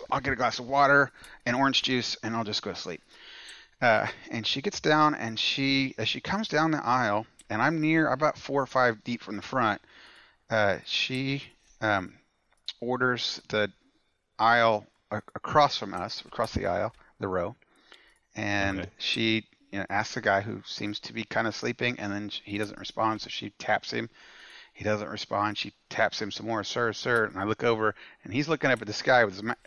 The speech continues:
Speaker 1: with his mouth open and not responsive. And
Speaker 2: Oh, my God.
Speaker 1: I know. And he is, like I said, there's just a lady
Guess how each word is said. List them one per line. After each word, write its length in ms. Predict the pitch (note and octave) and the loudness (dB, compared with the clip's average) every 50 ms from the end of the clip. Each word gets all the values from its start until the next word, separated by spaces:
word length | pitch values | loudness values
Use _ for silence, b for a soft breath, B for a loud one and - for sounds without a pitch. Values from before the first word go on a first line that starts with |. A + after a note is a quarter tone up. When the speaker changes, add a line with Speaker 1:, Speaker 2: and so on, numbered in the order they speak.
| - - - | -10 -8 -6
Speaker 1:
with 160 | G#2 G#2 G2+ | -6 -6 -4
his 80 | G2+ | 0
mouth 240 | G#2+ A#2+ A#2+ A2 - - | 2 4 4 2 2 0
open 320 | A#2+ A#2 - - F#2+ F#2+ - - | -4 -4 -2 -4 -6 -6 -6 -8
and 280 | F#2+ F#2 F#2 F#2+ F#2 G2 | -8 -8 -6 -6 -2 2
not 260 | A2 A2 A2 G2 - - | 4 4 4 4 0 -4
responsive. 720 | G2 F#2+ - - F#2+ F#2 F2+ E2+ - - - - - - - _ b b b b b b b b b b b b b b b b - | -10 -10 -8 -6 -6 -4 -4 -6 -8 -10 -14 -14 -16 -20 -20 _ b b b b b b b b b b b b b b b b -8
And 400 | G2 F#2+ F#2 F2 E2+ D#2+ E2 - G#2+ | -6 -4 -4 -4 -4 -6 -8 -10 -10
Speaker 2:
Oh, 100 | A2 G2+ | -10 -10
my 100 | D2+ C#2+ | -10 -10
God. 360 | - G2 F2+ - B2+ F#2 - _ _ _ _ _ | -8 -8 -10 -10 -10 -16 -20 _ _ _ _ _
Speaker 1:
I 140 | - A2 C3 | 2 4 6
know. 340 | B2 B2 A2+ A#2+ C#3 A2 - B B B B B - | 6 8 8 8 8 6 4 B B B B B 0
And 180 | A2+ G#2+ G#2 | 0 0 0
he 160 | G#2+ C3+ D3 | 2 4 4
is, 220 | D#3+ D3+ B2 - - | 6 4 4 2 0
like 120 | B2+ - | -2 -2
I 20 | - | 0
said, 80 | B2+ G#2+ | 0 0
there's 180 | A#2 A2+ - | 0 0 0
just 180 | - C#3+ - C3+ | -2 -2 -2 -2
a 40 | A#2+ | 0
lady 500 | A#2+ B2+ D#3+ G3 F3+ C3+ A2+ A#2 A#2 | 2 4 4 4 4 2 2 0 0